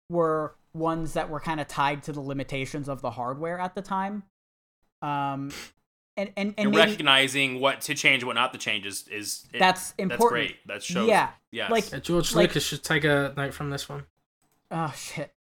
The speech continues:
Speaker 1: Like, it, it, it's easy to say, "Well, Demon Souls is too hard.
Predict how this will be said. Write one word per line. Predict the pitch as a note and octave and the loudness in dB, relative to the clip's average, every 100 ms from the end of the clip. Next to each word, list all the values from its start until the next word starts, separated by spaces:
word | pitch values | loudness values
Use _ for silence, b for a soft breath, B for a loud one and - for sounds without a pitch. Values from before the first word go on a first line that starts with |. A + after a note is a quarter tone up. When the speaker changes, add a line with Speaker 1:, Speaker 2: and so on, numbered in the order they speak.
| _ _ - | _ _ 0
Speaker 1:
Like, | A3 - _ _ | 0 0 _ _
it, | A#3+ A#3+ | -4 -4
it, | - C#4 _ _ | -10 -12 _ _
it's | B3 - - | -6 -4 0
easy | C#4 A#3+ B3+ | 2 2 0
to | A#3+ | 0
say, | G3 - G3+ F#3 | -2 2 4 4
"Well, | F#3 F#3+ G3+ G3 | 4 4 6 6
Demon | F#3 G#3 G3 F#3+ | 4 0 0 0
Souls | G3 F#3+ E3+ | 2 0 -2
is | D3+ | -6
too | F3+ D#3+ | -6 -4
hard. | G3 G#3 G3+ G3 G3 F#3+ F#3+ | 4 6 8 6 4 0 -4